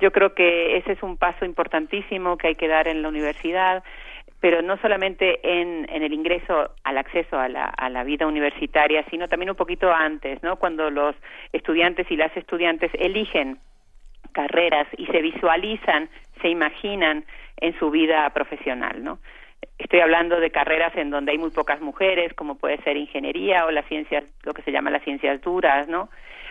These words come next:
O carreras en donde hay muchísimas mujeres, como trabajo social, psicología, pedagogía. Y, y no quiero alargarme mucho, pero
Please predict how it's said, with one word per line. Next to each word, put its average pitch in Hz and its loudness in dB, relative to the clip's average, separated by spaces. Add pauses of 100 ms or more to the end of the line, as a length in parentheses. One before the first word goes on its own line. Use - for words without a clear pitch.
(160)
O 170 6
carreras 175 0
en 165 0
donde 160 2
hay 170 2
muchísimas 180 -2
mujeres, 185 0
como 135 -6
trabajo 127 -2
social, 165 2
psicología, - -2
pedagogía. 151 0 (720)
Y, 170 0
y 175 -6
no 185 -4
quiero 202 2
alargarme 190 2
mucho, 208 -2
pero 180 2